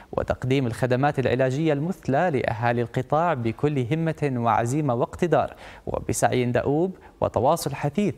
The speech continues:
من جلالة الملك عبد الله الثاني في الوقوف إلى جانب أهالي القطاع من باب التسهيل عليهم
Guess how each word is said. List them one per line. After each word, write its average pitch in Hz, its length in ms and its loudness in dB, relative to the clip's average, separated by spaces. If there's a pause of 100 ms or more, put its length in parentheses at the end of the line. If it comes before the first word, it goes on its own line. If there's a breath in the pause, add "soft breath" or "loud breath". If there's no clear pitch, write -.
من 113 140 -4
جلالة 110 460 0
الملك 123 340 -2
عبد 120 140 -2
الله 135 240 0
الثاني 156 460 0
في - 120 -4
الوقوف 113 600 -2
إلى 123 180 2
جانب 139 400 0
أهالي 127 440 -2
القطاع 156 580 0 (380 loud breath)
من 220 160 4
باب 190 240 2
التسهيل 170 480 -2
عليهم 127 400 0